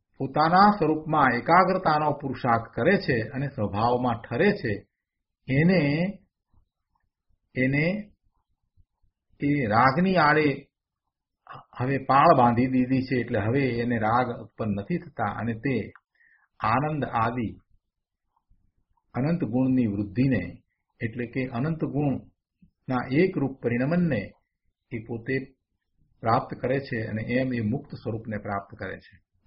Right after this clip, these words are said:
એમ મોક્ષમાં જાય છે. અતિન્દ્રિય આનંદનો સાગર, ગુરુદેવ કહે છે કે અતિન્દ્રિય આનંદનો સાગર ભગવાન જ્યારે આશ્રમને રોકે છે, ત્યારે એની પર્યાયમાં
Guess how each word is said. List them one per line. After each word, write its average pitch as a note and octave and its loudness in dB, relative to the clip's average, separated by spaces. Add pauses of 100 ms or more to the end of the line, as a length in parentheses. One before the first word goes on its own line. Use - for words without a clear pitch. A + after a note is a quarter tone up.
એમ C3 -8
મોક્ષમાં G2 -8
જાય G2 -12
છે. - -20 (640)
અતિન્દ્રિય F3+ 2
આનંદનો D#3 4
સાગર, C3 2 (140)
ગુરુદેવ A#2+ -6
કહે B2+ 2
છે C#3 -4
કે A2+ -4
અતિન્દ્રિય D#3+ 2
આનંદનો C#3 0
સાગર B2 0
ભગવાન B2 0
જ્યારે B2+ 2
આશ્રમને C3 -4
રોકે A2 -2
છે, F#3 -2 (1120)
ત્યારે E3 2
એની C#3+ 0
પર્યાયમાં C3 -2